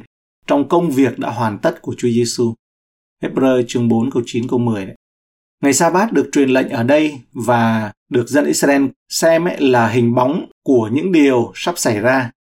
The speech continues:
Nhưng mà hình thật ấy là ở trong Đấng Christ. Cô-lô-se hai chương mười sáu, chương hai câu mười sáu, mười bảy.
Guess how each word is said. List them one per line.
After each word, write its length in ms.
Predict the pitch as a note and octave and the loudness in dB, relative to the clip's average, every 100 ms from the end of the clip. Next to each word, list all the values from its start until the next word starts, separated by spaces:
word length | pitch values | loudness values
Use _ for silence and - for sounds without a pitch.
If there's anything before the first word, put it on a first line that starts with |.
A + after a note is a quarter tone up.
| _ _ _ _ - | _ _ _ _ -2
Nhưng 200 | E3 E3 | 0 2
mà 120 | C#3 | 2
hình 220 | B2 C3 | 2 0
thật 200 | A#2 C#3 D#3+ | 2 0 0
ấy 220 | D#3+ - - | -4 -6 -4
là 160 | B2 | -2
ở 200 | - F#2+ | -2 -4
trong 200 | - C3 | -2 0
Đấng 160 | A#2+ A#2+ | 0 -2
Christ. 300 | C#3 D3+ - - _ _ _ _ _ - | -4 -6 -8 -16 _ _ _ _ _ -4
Cô-lô-se 360 | C3 B2+ C#3 B2 | -2 0 0 0
hai 180 | B2+ | 0
chương 220 | A#2+ C3 B2 | 0 -2 0
mười 120 | A2 | -2
sáu, 420 | - A#2 A#2 A#2+ - | -4 -6 -6 -8 -14
chương 160 | - C3+ | -6 -4
hai 160 | C3 A#2+ | -2 -4
câu 140 | B2+ | -2
mười 100 | A#2 | -2
sáu, 200 | - - | -2 -4
mười 160 | C3+ A2+ | -4 -6
bảy. 200 | G2+ | -8